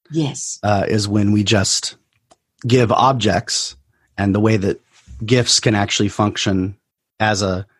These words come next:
Speaker 2: gifts can be an expression
Speaker 1: Yes.
Speaker 2: of connection, or they can be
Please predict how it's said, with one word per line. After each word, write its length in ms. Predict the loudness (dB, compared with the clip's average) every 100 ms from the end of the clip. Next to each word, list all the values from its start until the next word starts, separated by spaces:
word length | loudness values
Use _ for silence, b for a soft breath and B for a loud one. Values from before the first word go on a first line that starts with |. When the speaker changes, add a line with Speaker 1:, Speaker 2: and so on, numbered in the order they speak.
| b b b b -4
Speaker 2:
gifts 240 | 0 2 2
can 160 | 2
be 140 | 4 4
an 60 |
expression 920 | 0 -4 -2 0 0 2 4 4 0 -6 _ _
Speaker 1:
Yes. 220 | -8 -2
Speaker 2:
of 160 | 0 0
connection, 600 | 2 2 2 2 2 2
or 220 | 2 2
they 140 | 4 2
can 200 | 2 0
be 560 | 2 2 0 -2 -4